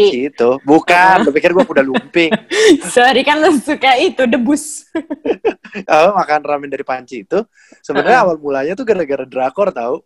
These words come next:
Speaker 2: Itu benar. Kalau gue
Speaker 1: Bener
Speaker 2: nih
Speaker 1: nggak sih?
Speaker 2: gara-gara Boys Before Flowers dulu. Waktu gue masih
Speaker 1: Oh.
Speaker 2: S M P, apa S M A itu ya?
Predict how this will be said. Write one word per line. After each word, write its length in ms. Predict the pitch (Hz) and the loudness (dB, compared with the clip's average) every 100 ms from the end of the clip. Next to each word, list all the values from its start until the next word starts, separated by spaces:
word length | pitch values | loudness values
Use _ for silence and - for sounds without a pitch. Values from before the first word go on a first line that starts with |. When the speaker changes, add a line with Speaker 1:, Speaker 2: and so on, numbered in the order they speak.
| - | -8
Speaker 2:
Itu 320 | 214 285 277 - | -4 -2 -2 -4
benar. 580 | 170 202 190 175 170 - - | -8 -6 -4 -6 -8 -16 -4
Kalau 240 | 233 247 | 2 4
gue 160 | 240 269 | 6 6
Speaker 1:
Bener 80 | 330 | 4
Speaker 2:
nih 80 | - | 4
Speaker 1:
nggak 140 | - | 2
sih? 80 | 233 | 2
Speaker 2:
gara-gara 220 | 226 269 370 | 0 2 0
Boys 340 | 226 240 302 | 0 -4 -4
Before 380 | 208 240 233 233 | -10 -10 -8 -8
Flowers 480 | 233 226 254 214 202 | -2 -2 -2 -6 -8
dulu. 360 | - 202 202 180 | -12 -10 -8 -6
Waktu 240 | 190 - | -8 -6
gue 140 | 202 202 | -6 -6
masih 240 | 208 226 | -2 -2
Speaker 1:
Oh. 80 | 202 | -2
Speaker 2:
S 160 | 196 - | -8 -6
M 240 | 190 190 | -8 -6
P, 80 | 285 | -6
apa 160 | 359 226 | -4 -4
S 160 | 196 | -6
M 160 | 214 226 | -8 -8
A 80 | 311 | -10
itu 180 | 262 | -6
ya? 100 | 180 | -6